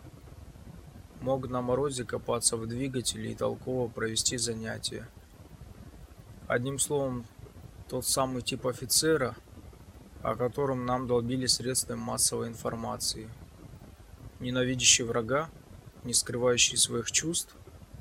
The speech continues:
всегда готовый прийти на выручку, безотказный. Правда, иногда излишне шумливый, но к этому можно было быстро привыкнуть.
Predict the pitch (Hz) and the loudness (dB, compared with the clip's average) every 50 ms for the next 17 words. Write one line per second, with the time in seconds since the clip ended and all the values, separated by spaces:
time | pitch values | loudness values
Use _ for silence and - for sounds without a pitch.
0 | - - - - - - - - - - 127 113 120 120 127 131 120 123 120 113 | -16 -18 -18 -18 -18 -8 -2 0 2 2 2 2 4 6 6 6 6 4 2 4
1 | 139 139 135 123 113 107 - 123 117 110 - - 127 120 117 110 113 139 160 147 | 2 2 2 2 0 -2 -4 -4 -4 -4 -4 -4 -2 -2 -2 -2 0 0 0 0
2 | 135 123 - - - 123 123 113 110 113 110 117 117 - - - 123 120 117 110 | 0 0 0 0 -2 -4 -6 -4 -4 -2 -2 -2 -2 -2 -2 0 0 0 0 -2
3 | 113 113 113 113 - - - - - - - - - - - - - - - - | -4 -6 -8 -10 -12 -14 -16 -18 -18 -18 -18 -18 -18 -18 -18 -18 -18 -18 -18 -18
4 | - - - - - - - - - - - - - - 127 131 135 131 135 131 | -18 -18 -18 -18 -18 -18 -18 -18 -18 -18 -18 -10 -4 0 2 2 2 4 2 2
5 | 127 131 127 117 117 135 131 131 120 117 127 135 131 - - 131 127 120 117 - | 2 2 0 0 2 2 2 2 2 0 0 2 4 2 2 2 0 0 0 0
6 | - 131 131 131 139 147 147 123 113 110 107 107 - - - - - - 123 - | 0 0 -2 -2 -2 -2 -4 -4 -4 -6 -6 -8 -12 -18 -18 -18 -18 -18 -18 -18
7 | - - - - - - - - - - - - - 123 120 117 - 139 139 139 | -18 -18 -20 -18 -18 -18 -16 -16 -16 -14 -14 -12 -8 -8 -8 -2 0 0 0 2
8 | - 127 120 120 120 120 123 135 135 120 120 117 113 120 120 113 110 110 127 - | 2 0 0 0 0 0 -2 -2 -2 -2 -2 0 2 2 2 2 2 2 2 2
9 | - - 123 110 113 123 120 113 113 120 113 - 117 113 113 - | 2 2 0 -2 -2 -2 -2 0 -2 -2 -4 -6 -8 -10 -10 -10